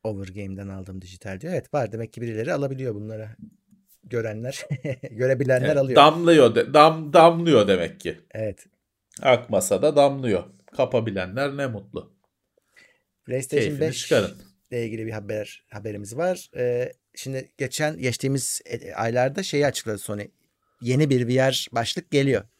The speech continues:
Speaker 1: yapım aşamasında. Ee, onun şeye gelecek şimdi, o ortaya çıkmış. Yeni kontrolcüleri.
Speaker 2: Evet.
Speaker 1: Bayağı
Speaker 2: Değişiyor
Speaker 1: hoş
Speaker 2: yine.
Speaker 1: gözüküyor. De-, evet, değişiyor. Şöyle göstereyim ekranı da.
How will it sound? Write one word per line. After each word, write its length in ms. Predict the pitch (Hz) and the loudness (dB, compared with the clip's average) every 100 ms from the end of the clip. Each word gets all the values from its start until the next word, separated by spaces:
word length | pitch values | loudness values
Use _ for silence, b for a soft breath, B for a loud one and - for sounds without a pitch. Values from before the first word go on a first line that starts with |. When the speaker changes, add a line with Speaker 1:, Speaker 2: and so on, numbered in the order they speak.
| _ _ _ _ - | _ _ _ _ -6
Speaker 1:
yapım 280 | 120 127 110 | -4 -2 -4
aşamasında. 680 | 117 107 - 104 131 226 _ _ _ _ _ - | -4 -6 -6 -6 -4 -4 _ _ _ _ _ -2
Ee, 220 | 120 120 - | 0 0 -2
onun 440 | 131 151 196 - _ | -2 -2 -4 -8 _
şeye 280 | - 135 131 | -6 -2 0
gelecek 340 | 113 101 101 - | -2 -6 -8 -10
şimdi, 300 | 107 104 - | -10 -10 -8
o 80 | 110 | -6
ortaya 360 | 117 110 107 101 | -4 -4 -4 -8
çıkmış. 360 | - 98 - | -8 -10 -8
Yeni 200 | 113 123 | -4 -4
kontrolcüleri. 720 | 127 123 113 123 107 113 131 214 _ _ _ _ _ _ _ _ _ _ _ _ _ | -2 -4 0 -2 0 -2 -2 -4 _ _ _ _ _ _ _ _ _ _ _ _ _
Speaker 2:
Evet. 340 | 113 78 - _ _ _ _ _ _ _ _ _ _ _ _ _ _ _ _ _ | -2 -2 -6 _ _ _ _ _ _ _ _ _ _ _ _ _ _ _ _ _
Speaker 1:
Bayağı 180 | 123 135 | 2 4
Speaker 2:
Değişiyor 220 | 123 139 113 | 4 2 0
Speaker 1:
hoş 60 | |
Speaker 2:
yine. 100 | 85 | -2
Speaker 1:
gözüküyor. 320 | 98 78 101 | -4 -6 -6
De-, 120 | 101 104 | -6 -4
evet, 260 | 104 - | -6 -4
değişiyor. 440 | 104 104 - 123 196 _ _ _ _ _ _ _ _ _ | -6 -6 -6 -8 -8 _ _ _ _ _ _ _ _ _
Şöyle 240 | - 90 | -18 -16
göstereyim 640 | 98 98 92 - 95 98 90 | -14 -12 -12 -12 -12 -12 -14
ekranı 340 | _ 92 95 | _ -16 -14
da. 120 | 127 | -14